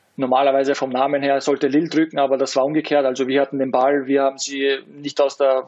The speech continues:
aus den eigenen, aus der eigenen Hälfte rauskommen lassen und sie hatten es extrem schwer gegen uns. Und da hat man schon gesehen, also wenn, wenn sie keinen Platz haben oder keinen Raum haben zum Spielen,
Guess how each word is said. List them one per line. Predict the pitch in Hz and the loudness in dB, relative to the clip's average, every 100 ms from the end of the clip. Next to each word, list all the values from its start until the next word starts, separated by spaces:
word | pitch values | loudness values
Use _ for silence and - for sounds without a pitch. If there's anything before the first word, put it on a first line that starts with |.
| - | -6
aus | 131 135 | -6 -4
den | 135 | -2
eigenen, | 127 131 135 | -2 0 -2
aus | 131 | 0
der | 139 | 0
eigenen | 135 131 | 0 -2
Hälfte | 143 147 | -2 0
rauskommen | 135 135 143 135 | 0 0 -4 -2
lassen | 131 131 143 | -2 -2 -8
und | 123 117 - | -14 -14 -6
sie | 135 | -4
hatten | 127 | -2
es | 135 | -4
extrem | 131 - 143 | -4 -2 -2
schwer | - 143 | 0 0
gegen | 147 143 | 0 -4
uns. | 151 - - - - - | -6 -10 -18 -20 -18 -8
Und | 131 | -2
da | 135 | -2
hat | 151 | -2
man | |
schon | 143 143 | -2 0
gesehen, | 147 143 160 | 0 0 0
also | 139 123 131 123 127 - - _ _ _ _ _ - - | 0 0 0 0 -2 -8 -16 _ _ _ _ _ -20 -12
wenn, | 143 139 156 156 | -2 0 0 -2
wenn | 151 139 151 | -2 0 0
sie | 151 | 0
keinen | - 143 143 139 | 0 0 -2 0
Platz | 143 151 151 | 0 0 0
haben | 143 | 0
oder | 135 | 0
keinen | 135 127 | 0 0
Raum | 131 147 | 0 0
haben | 135 131 | -2 -4
zum | 131 | -8
Spielen, | - 135 165 | -2 0 -2